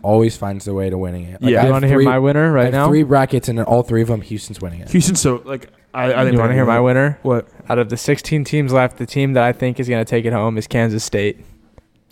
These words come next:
Speaker 3: Kansas State is a really good basketball team, man.
Speaker 2: I don't know if they're gonna take it home, though.
Speaker 3: Dude, if you look at the path that they have to
Speaker 2: It's a
Speaker 3: take,
Speaker 2: stretch.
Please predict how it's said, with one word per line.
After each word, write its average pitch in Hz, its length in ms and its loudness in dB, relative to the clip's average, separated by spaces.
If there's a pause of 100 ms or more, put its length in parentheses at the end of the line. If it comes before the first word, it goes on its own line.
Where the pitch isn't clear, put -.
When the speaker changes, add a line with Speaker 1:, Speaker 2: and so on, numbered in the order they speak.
(560)
Speaker 3:
Kansas 127 360 2
State 123 300 2
is 110 160 0
a 107 60 4
really 110 320 4
good 120 160 0
basketball 120 480 0
team, 107 260 -10
man. 107 180 -6
Speaker 2:
I 156 80 2
don't 202 100 6
know 214 60 4
if 202 40 0
they're 175 100 2
gonna 131 100 0
take 127 180 -6
it 104 80 -6
home, 123 240 -4
though. 98 220 -6 (540)
Speaker 3:
Dude, 107 260 2
if 113 120 0
you 160 100 6
look 180 180 4
at 175 80 -2
the 135 80 -2
path 123 320 0
that 120 100 -8
they 120 80 2
have 120 140 2
to 120 40 2
Speaker 2:
It's 160 80 2
a - 20 4
Speaker 3:
take, 113 160 4
Speaker 2:
stretch. 117 480 0